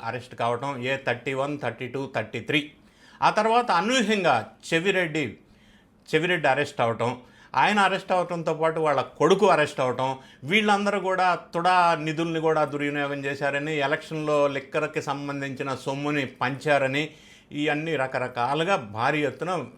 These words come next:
అరెస్టులు, పరంపరలో విచారణలో జరిగినాయి. తర్వాత మిథున్ రెడ్డిని విచారణ కోసం ఆయన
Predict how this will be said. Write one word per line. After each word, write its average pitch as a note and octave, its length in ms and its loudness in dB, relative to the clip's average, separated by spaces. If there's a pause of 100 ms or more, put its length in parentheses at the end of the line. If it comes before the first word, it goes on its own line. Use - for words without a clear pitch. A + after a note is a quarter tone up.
(100)
అరెస్టులు, C#3 460 -6 (140)
పరంపరలో C3 600 -4
విచారణలో B2+ 680 -2
జరిగినాయి. A#2+ 420 0 (300)
తర్వాత G3 340 4
మిథున్ E3 380 -2
రెడ్డిని C#3+ 500 -4 (280)
విచారణ C3 360 0
కోసం B2+ 480 -6 (340)
ఆయన A#2+ 460 -2